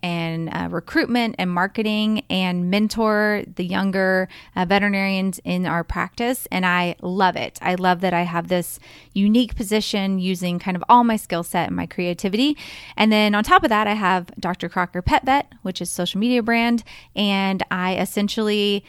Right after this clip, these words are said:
like to educate and connect with people online. I love to just encourage and support other veterinarians, and then also let the public know a little bit more about who we are and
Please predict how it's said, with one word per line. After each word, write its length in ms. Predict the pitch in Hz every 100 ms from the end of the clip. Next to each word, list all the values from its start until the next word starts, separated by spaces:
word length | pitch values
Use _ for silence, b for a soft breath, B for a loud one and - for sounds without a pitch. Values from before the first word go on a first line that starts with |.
| b b
like 180 | 196 196
to 160 | - 190
educate 640 | 185 196 214 202 202 196 _
and 260 | 180 185 180
connect 380 | 196 185 185 -
with 100 | 190
people 260 | - 185 165
online. 680 | 170 170 196 269 262 262 262 B B
I 100 | 180
love 240 | 180 185 180
to 80 | 185
just 240 | 180 -
encourage 600 | 170 165 247 226 220 208
and 160 | 180 175
support 320 | 165 - 190
other 220 | 175 170 170
veterinarians, 840 | 170 165 180 247 254 254 247 247 B B B
and 140 | 196
then 100 | 190
also 680 | 196 190 196 180 180 180 175 b b _ _
let 320 | - 285 415 403
the 100 | 311
public 400 | - 254 220 220
know 160 | 196
a 40 | 185
little 160 | 190
bit 160 | 190 175
more 220 | 180 175
about 260 | 175 175 175
who 160 | 226
we 160 | 202 185
are 400 | 170 170 190 -
and 320 | 180 170 170